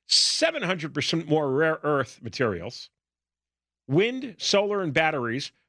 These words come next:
require a thousand percent more steel, concrete, and glass, three hundred percent more copper, forty-two hundred percent more lithium, twenty-five hundred percent more graphite,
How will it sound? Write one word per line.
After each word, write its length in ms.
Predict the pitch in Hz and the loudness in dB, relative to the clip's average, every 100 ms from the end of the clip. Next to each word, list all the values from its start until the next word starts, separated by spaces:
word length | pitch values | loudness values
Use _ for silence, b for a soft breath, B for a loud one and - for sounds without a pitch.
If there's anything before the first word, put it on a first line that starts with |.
| - | -2
require 460 | 135 - 175 165 160 | -2 2 2 2 0
a 80 | 143 | -2
thousand 680 | - - 214 254 240 185 131 | -4 -2 2 2 0 -4 -6
percent 400 | 123 - 131 135 | -2 0 0 0
more 240 | 127 131 | 0 0
steel, 440 | - - 175 175 | -2 0 0 0
concrete, 520 | 170 165 156 - 160 139 | -2 -6 -4 0 0 0
and 80 | |
glass, 480 | 117 120 98 120 - _ _ _ _ - | 0 2 0 -6 -10 _ _ _ _ 0
three 240 | 240 277 | 2 4
hundred 260 | 233 208 190 | 0 -2 -4
percent 320 | 139 175 165 | 0 0 0
more 160 | 139 131 | -2 -4
copper, 520 | - 120 98 95 127 _ _ _ _ _ _ _ _ - | 0 0 0 -8 -14 _ _ _ _ _ _ _ _ 0
forty-two 760 | 285 349 370 285 - 269 247 | 2 2 0 -2 -2 0 0
hundred 500 | 208 240 277 214 202 - | 0 0 0 0 -4 -2
percent 400 | 160 208 190 170 | -2 0 -2 0
more 240 | 175 170 | 0 0
lithium, 460 | 170 196 107 82 _ _ _ _ _ _ _ _ _ - | 0 -2 -4 -8 _ _ _ _ _ _ _ _ _ -12
twenty-five 560 | - 330 359 - 254 214 | 0 2 2 0 0 0
hundred 260 | 226 202 | -2 -4
percent 420 | 196 170 214 208 165 | -4 0 0 0 0
more 220 | 165 131 | -2 0
graphite, 640 | 160 196 - 107 80 _ | 0 0 0 -8 -10 _